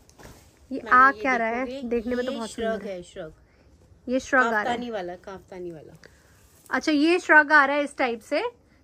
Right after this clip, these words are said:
Speaker 1: ठीक है, ओके, ओके, ओके। अटैच्ड।
Speaker 2: ठीक है।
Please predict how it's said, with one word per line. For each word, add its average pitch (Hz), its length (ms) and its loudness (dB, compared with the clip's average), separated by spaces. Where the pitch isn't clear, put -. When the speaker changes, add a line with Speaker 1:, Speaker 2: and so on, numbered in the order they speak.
Speaker 1:
ठीक 302 300 -4
है, 277 100 0
ओके, 262 300 -2
ओके, 247 240 -2
ओके। 233 280 -4
अटैच्ड। 254 500 0
Speaker 2:
ठीक 330 80 -10
है। - 260 -12